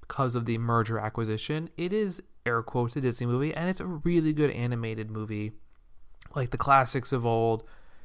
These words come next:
great music, Rasputin's in it. Go watch it on Disney Plus. If you have not yet seen, uh, the animated Anastasia movie, it's very,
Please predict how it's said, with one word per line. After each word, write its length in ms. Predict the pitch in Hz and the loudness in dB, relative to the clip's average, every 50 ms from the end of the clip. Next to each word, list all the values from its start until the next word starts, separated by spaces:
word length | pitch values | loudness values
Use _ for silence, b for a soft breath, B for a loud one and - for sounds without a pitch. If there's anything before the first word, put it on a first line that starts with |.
| b b | b b
great 220 | - - 165 156 | -2 0 2 2
music, 560 | 127 147 143 139 131 139 139 131 - - - 123 | 4 4 4 4 6 4 4 2 2 -2 -6 -4
Rasputin's 560 | 139 127 - - - 139 107 123 135 131 131 | -4 -4 -2 0 0 0 2 2 2 2 4
in 140 | 127 127 123 | 4 4 4
it. 200 | 123 123 120 b b b b b b b b b b b b - - - - - - | 4 2 0 b b b b b b b b b b b b -20 -20 -20 -20 -8 0
Go 140 | - 147 143 | 4 6 10
watch 260 | 139 135 131 120 - | 12 12 12 10 10
it 60 | 127 | 6
on 80 | 117 113 | 2 2
Disney 260 | 117 110 104 107 101 | 2 0 -2 -2 -6
Plus. 400 | - - 107 104 101 101 - 120 | -4 -2 -2 -2 -2 -2 -6 -6
If 100 | 110 - | -4 -2
you 80 | 127 | -2
have 300 | 117 127 147 151 147 135 | 0 4 6 6 6 6
not 240 | 135 127 123 113 82 | 6 4 4 4 2
yet 200 | 113 110 104 - | 2 0 -2 -2
seen, 420 | - - 110 104 104 104 104 104 - | -4 -4 -4 -4 -4 -4 -6 -8 -8
uh, 280 | - 104 101 101 101 107 | -8 -8 -6 -6 -6 -8
the 160 | 113 104 - 123 | -8 -10 -8 -6
animated 460 | 123 127 123 117 117 113 110 107 - | -4 -2 -2 0 0 0 -2 -2 -2
Anastasia 560 | - 110 110 110 104 - - 104 104 101 104 | -4 -4 -4 -6 -6 -6 -4 -4 -4 -4 -4
movie, 480 | 104 107 101 104 101 101 101 101 104 104 | -6 -6 -6 -4 -4 -4 -4 -4 -4 -4
it's 360 | - 143 127 - - - - 127 | -4 -4 -2 -2 -2 -2 -2 -4
very, 760 | 120 113 113 117 123 120 117 113 110 107 104 98 95 - | -6 -4 0 2 4 6 6 6 6 4 2 -2 -4 -8